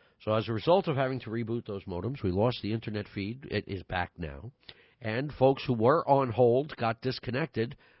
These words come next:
but at least two of the four lines are now reconnected. Telephone number to reach the show for the general public, two oh one, four eight four, zero zero six zero.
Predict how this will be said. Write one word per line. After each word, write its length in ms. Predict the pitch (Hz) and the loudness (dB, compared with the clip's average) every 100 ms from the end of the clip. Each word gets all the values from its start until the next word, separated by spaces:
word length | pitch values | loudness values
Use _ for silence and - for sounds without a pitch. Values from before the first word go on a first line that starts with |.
| - | 0
but 160 | 117 - | 0 2
at 180 | 120 | 0
least 260 | 135 139 - - | 0 -2 -6 -10
two 500 | - 175 151 127 185 _ _ - | 4 6 8 4 -4 _ _ -2
of 100 | 113 | 0
the 100 | 110 | 0
four 260 | - 120 113 | 2 2 2
lines 400 | 104 101 123 - | 2 0 -2 -4
are 160 | 101 101 | -4 -2
now 420 | 95 101 98 104 _ _ _ - | 0 0 -2 -4 _ _ _ -2
reconnected. 680 | 113 - 101 92 - 139 156 - _ _ | 0 0 -2 -2 -2 -4 -6 -20 _ _
Telephone 260 | - 165 180 | 4 6 8
number 160 | 180 170 | 6 6
to 60 | |
reach 180 | 165 160 | 4 4
the 80 | 147 | -2
show 260 | - 165 | 4 4
for 120 | 165 127 | 4 0
the 60 | |
general 280 | 123 160 147 | 2 2 2
public, 340 | 143 160 156 | 4 4 4
two 180 | - 170 | 4 6
oh 60 | 151 | 8
one, 360 | 139 160 135 123 _ _ _ _ _ _ _ - - | 10 10 8 0 _ _ _ _ _ _ _ -8 10
four 280 | 185 202 180 | 12 12 10
eight 160 | 156 | 6
four, 440 | - 185 170 127 - _ _ _ _ 104 | 6 10 10 8 2 _ _ _ _ -6
zero 360 | 104 196 196 | 6 10 10
zero 280 | 143 160 147 | 10 6 4
six 320 | 131 240 - | 4 0 0
zero. 260 | 113 87 120 | -2 0 0